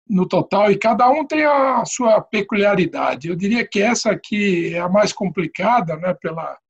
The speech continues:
pela, pelo fato de envolver, além dos aspectos políticos, econômicos, financeiros, também a questão da saúde.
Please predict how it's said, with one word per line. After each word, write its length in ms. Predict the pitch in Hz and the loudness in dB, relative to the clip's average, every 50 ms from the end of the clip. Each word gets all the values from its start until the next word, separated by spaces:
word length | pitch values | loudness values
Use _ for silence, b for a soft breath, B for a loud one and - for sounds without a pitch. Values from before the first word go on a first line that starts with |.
| _ _ _ _ _ _ _ _ _ _ _ _ _ - - | _ _ _ _ _ _ _ _ _ _ _ _ _ -12 -10
pela, 720 | 180 180 180 175 170 165 160 156 160 160 - - - 156 151 - | -8 -6 -4 -4 -4 -2 -2 -4 -4 -4 -6 -6 -8 -10 -8 -6
pelo 160 | 196 180 160 - | -6 -6 -4 0
fato 220 | - 214 214 208 | 2 2 2 2
de 80 | 214 214 | 2 0
envolver, 720 | 208 170 226 220 180 147 139 170 202 208 202 202 190 175 170 | 2 2 2 2 2 2 2 2 2 2 2 2 2 2 2
além 280 | 165 175 208 269 320 | 0 0 0 0 -2
dos 140 | 349 370 330 | -2 -2 0
aspectos 720 | 311 240 - - - 240 226 220 - - - 202 160 - | 0 0 -2 -2 -2 -2 -2 -2 -4 -6 -6 -6 -6 -6
políticos, 880 | - _ - 165 156 160 208 233 220 190 - - - _ - 151 143 165 | -8 _ -6 -4 -2 0 2 2 2 0 0 -4 -14 _ -12 -12 -8 -8
econômicos, 840 | 185 180 _ - 170 143 143 160 190 208 208 190 156 139 - - - | -8 -8 _ -8 -8 -8 -6 -4 -2 0 0 0 -2 -4 -8 -12 -10
financeiros, 760 | - 208 190 180 160 147 - - - 185 196 214 226 196 - | -4 -4 -2 -2 -2 -6 -8 -8 -4 -4 -4 -4 -4 -8 -10
também 240 | - 220 208 220 214 | -8 -8 -8 -6 -6
a 80 | 208 202 | -6 -6
questão 400 | - 202 - - - 208 202 202 | -6 -8 -8 -6 -6 -6 -4 -2
da 140 | 208 190 | -2 -4
saúde. 440 | - - - 208 170 160 160 143 135 | -4 -4 -2 -2 -2 0 -2 -4 -4